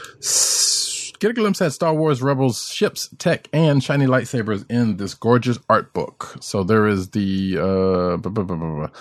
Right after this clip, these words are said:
Star Wars Rebels was a stepping stone between the work done and still being done by Clone Wars and the end of the prequels, and bridging the gap to the aesthetics made iconic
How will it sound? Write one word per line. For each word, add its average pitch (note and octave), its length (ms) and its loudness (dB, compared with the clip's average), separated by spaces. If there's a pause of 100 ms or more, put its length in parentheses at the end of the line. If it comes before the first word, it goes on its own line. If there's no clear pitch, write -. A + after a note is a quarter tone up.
Star C3+ 160 4
Wars C3+ 160 4
Rebels A#2+ 320 4
was A2+ 140 2
a F#2+ 40 0
stepping A#2 260 -2
stone G#2+ 280 2
between G2 720 2 (160)
the E2+ 280 0 (360)
work C3 300 0
done G#2 260 2
and E2 140 -6
still G#2 180 -2
being D#2+ 200 -2
done E2 280 -2 (380)
by F2+ 220 4
Clone D3+ 280 0
Wars C#3 300 2
and G2+ 320 0
the G2 140 -4
end G#2+ 160 0
of E2+ 160 -6
the A2 100 -6
prequels, A#2 400 0
and F#2 180 -4
bridging F2+ 280 0
the F2 40 0
gap F#2 300 -2
to F2+ 220 0
the F2 260 0
aesthetics F#2 540 -2
made F2+ 180 2
iconic F2 400 2